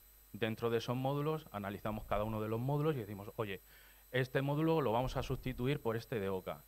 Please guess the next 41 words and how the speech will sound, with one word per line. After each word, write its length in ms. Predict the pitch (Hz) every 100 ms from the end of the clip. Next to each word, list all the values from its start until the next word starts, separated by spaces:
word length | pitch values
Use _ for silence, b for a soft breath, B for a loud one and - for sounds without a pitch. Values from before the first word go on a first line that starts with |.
| -
Este 340 | 127 127 135
módulo 320 | 135 151 156
ya 120 | 135 123
no 80 |
hace 180 | 123 -
falta 340 | - 131 - 120
porque 240 | 110 -
en 80 | 101
la 80 | 98
versión 320 | 98 120 123
dieciséis, 600 | 135 131 127 143 143 - B B B -
lo, 600 | 117 113 107 101 104 101
en 100 | 113
la 60 | 104
versión 260 | 104 127
diecisiete, 1080 | 123 120 113 - - 135 139 139 - - 143
los 340 | 135 107 98 - - -
presupuestos 520 | 104 - 104 123 -
de 100 | 120
compra 300 | 127 131 147
ya 140 | 120 107
tienen 220 | 117 120
descuentos". 540 | - - 110 107 80 B B B -
Vamos 300 | 113 127 131
sacando 340 | 123 131 120
cada 200 | 101 113
uno 180 | 117 131
con 120 | 131
esto 200 | 160 -
y 40 | 143
entonces 240 | 101 123
le 100 | 113
presentamos, 540 | 95 101 98 98 92 -
"Oye, 260 | 117 92 - -
tu 100 | 123
migración, 680 | 120 120 120 - 180 226 135 120 - -
si 280 | - - 113
haces 280 | 127 - 107
lo 120 | 101
que 80 | 101
nosotros 460 | 98 - 107 107